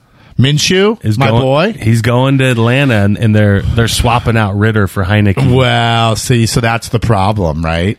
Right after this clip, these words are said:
Speaker 1: Uh, you know how Heinicke's my boy, too.
Speaker 2: I know. I just, it's, it's Colts one and a half. I just, uh, the,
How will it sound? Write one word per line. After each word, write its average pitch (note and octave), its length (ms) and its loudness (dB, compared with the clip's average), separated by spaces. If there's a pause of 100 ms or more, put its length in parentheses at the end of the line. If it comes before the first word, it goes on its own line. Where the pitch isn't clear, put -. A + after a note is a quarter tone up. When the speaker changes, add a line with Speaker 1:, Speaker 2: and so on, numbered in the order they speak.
(120)
Speaker 1:
Uh, G2 340 2
you A#2+ 140 0
know B2 100 0
how A2 200 0
Heinicke's G#2+ 520 -2
my F2+ 180 0
boy, F2 320 0
too. F2+ 500 0
Speaker 2:
I A#2+ 120 -4
know. A#2 300 -4
I G2 100 -4
just, G#2 260 -4
it's, - 300 -8
it's A2+ 220 -6
Colts - 420 -2
one G#2+ 220 0
and G2 140 0
a D#2+ 60 -2
half. E2+ 440 -2
I F2 60 0
just, F2 400 -4
uh, E2+ 400 0
the, G#2 180 -2